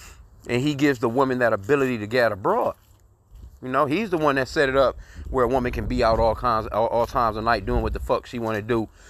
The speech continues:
And, and she could call, dial nine one one if her husband says, "No, you can't go." Or no, you know what I'm saying? Like, he, he set all that up.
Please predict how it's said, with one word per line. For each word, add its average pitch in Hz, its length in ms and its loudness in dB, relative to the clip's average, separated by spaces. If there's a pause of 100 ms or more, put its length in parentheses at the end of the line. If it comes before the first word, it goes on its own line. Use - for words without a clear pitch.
(180)
And, 104 180 -2
and 101 200 -2
she 143 140 -2
could 113 120 -4
call, 120 300 4
dial 113 380 4
nine 113 340 0
one 107 160 -6
one 110 140 -6
if 104 80 -10
her 110 120 -6
husband 107 320 -4
says, 110 280 -4
"No, 113 200 2
you 107 160 -4
can't 110 320 -2
go." 90 220 -2 (400)
Or 98 140 -2
no, 110 300 4
you 131 120 -4
know 175 80 2
what 175 120 2
I'm 175 60 -2
saying? 170 300 -2
Like, 156 160 2
he, 135 180 -4
he 202 220 -10
set 196 240 2
all 123 140 4
that 104 160 0
up. 92 180 -4